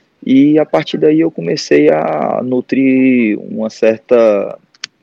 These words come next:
intimidade com o acordeon. Eu não soltava mais o acordeon, eu acordava e dormia, até porque, como é um instrumento muito complexo, eu não conseguia tocar ainda bem no começo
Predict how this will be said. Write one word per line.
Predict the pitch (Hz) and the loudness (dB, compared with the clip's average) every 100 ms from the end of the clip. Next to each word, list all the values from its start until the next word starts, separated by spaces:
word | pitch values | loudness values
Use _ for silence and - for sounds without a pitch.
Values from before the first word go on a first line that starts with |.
| - | -14
intimidade | 113 - 110 107 98 98 92 | -12 -10 -8 -4 -2 -2 -4
com | - | -4
o | |
acordeon. | 98 - 95 87 101 | -6 -2 -4 -2 0
Eu | 120 | 0
não | 107 | 0
soltava | 101 101 98 101 92 | -2 -2 0 0 0
mais | 92 | -4
o | 90 | -4
acordeon, | 87 87 80 95 | -4 -6 -4 -2
eu | |
acordava | 110 - 92 98 107 | 0 -2 -2 0 0
e | |
dormia, | 101 92 87 104 123 - _ _ _ _ _ | 0 -4 -2 0 0 -2 _ _ _ _ _
até | - 95 | -4 -4
porque, | - - | -2 -6
como | - 101 | -4 -4
é | |
um | 101 | -4
instrumento | - 98 92 - | -4 -6 -6 -6
muito | 92 90 | -8 -8
complexo, | - 87 - 92 - 104 | -8 -8 -2 -2 -2 -8
eu | |
não | 101 | -8
conseguia | - 92 95 95 | -10 -8 -2 -2
tocar | - 90 92 | -2 -4 -4
ainda | 90 87 92 | -4 -2 -2
bem | 85 107 | -2 -4
no | 110 | -6
começo | - 87 101 139 - | -8 -4 -2 -2 -4